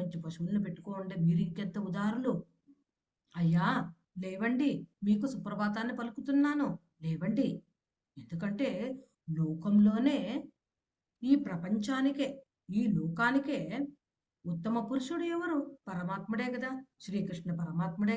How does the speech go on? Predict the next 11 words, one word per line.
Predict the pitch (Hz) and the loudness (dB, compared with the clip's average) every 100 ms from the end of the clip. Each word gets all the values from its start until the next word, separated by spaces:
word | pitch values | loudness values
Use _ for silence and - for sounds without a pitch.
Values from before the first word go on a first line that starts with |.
| 220 | 0
కదా, | 240 233 - _ _ - | -4 -6 -10 _ _ -8
పరాత్పర | 185 175 165 - 165 - | -4 -2 -2 -2 -6 -6
స్వరూపుడు, | 180 180 196 202 202 208 - - 196 | -4 -4 -4 -2 -2 -2 -4 -8 -6
పరంధాముడు | 180 175 165 170 196 220 226 262 262 - _ _ _ _ - | -2 2 4 4 4 4 4 2 0 -8 _ _ _ _ -16
అతనే | 165 170 220 285 | -6 0 0 0
కదూ. | 370 392 311 - - _ _ _ _ | -2 -2 -2 -4 -14 _ _ _ _
ఆ | 139 156 208 180 | -8 -4 -2 -2
పురుషోత్తముని | 160 - 208 240 - 294 311 320 - 277 - - _ _ _ _ _ _ _ _ | -2 -2 -2 0 6 8 8 6 2 -2 -4 -10 _ _ _ _ _ _ _ _
కావాలి | 208 196 202 233 254 254 247 | -4 -2 0 0 2 2 0
అంటే | 254 339 415 - _ _ _ _ _ _ _ _ _ _ _ _ 214 | -2 -4 -6 -12 _ _ _ _ _ _ _ _ _ _ _ _ 0
మేము | 254 269 | 6 8